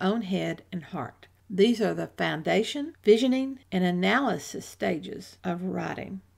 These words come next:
The third key to the discipline of work is to finish. The majority of people who launch a book never finish it. Never! They may have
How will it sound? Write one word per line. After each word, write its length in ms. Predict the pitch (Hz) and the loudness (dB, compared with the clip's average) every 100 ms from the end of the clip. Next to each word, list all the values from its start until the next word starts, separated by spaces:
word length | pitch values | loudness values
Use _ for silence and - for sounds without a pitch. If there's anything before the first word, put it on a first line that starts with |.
| _ _ - | _ _ 0
The 120 | 285 | 0
third 560 | 285 370 381 415 415 - | 2 2 4 2 -2 -14
key 560 | - 185 170 - 190 - | -2 -2 -2 -6 -12 -8
to 100 | - | -2
the 140 | 185 185 | 0 0
discipline 600 | 240 247 - 277 262 262 | 0 -4 -4 -4 -4 -4
of 180 | 220 185 | -6 -4
work 400 | 151 - - - | -4 -4 -8 -6
is 180 | 190 185 | -4 -4
to 240 | - - - - | -4 -10 -10 -8
finish. 680 | - 302 269 - - - - _ 220 | -2 0 0 -4 -10 -14 -16 _ -4
The 160 | 185 180 | 0 2
majority 640 | 180 190 196 240 262 262 | 2 2 2 2 0 -2
of 120 | 220 | -2
people 300 | 254 247 277 | -2 0 0
who 140 | 202 175 | -2 -2
launch 360 | 175 226 247 | 0 0 -2
a 40 | 185 | -2
book 340 | 220 277 - 233 | -2 -2 -4 -2
never 380 | 254 349 330 | 2 4 4
finish 400 | 311 381 349 269 | 0 -2 -2 -6
it. 100 | - - | -10 -8
Never! 640 | 320 349 349 277 220 - - | 4 6 6 6 2 -2 -6
They 120 | 214 214 | 0 4
may 160 | 220 | 4
have 240 | 220 202 | 4 0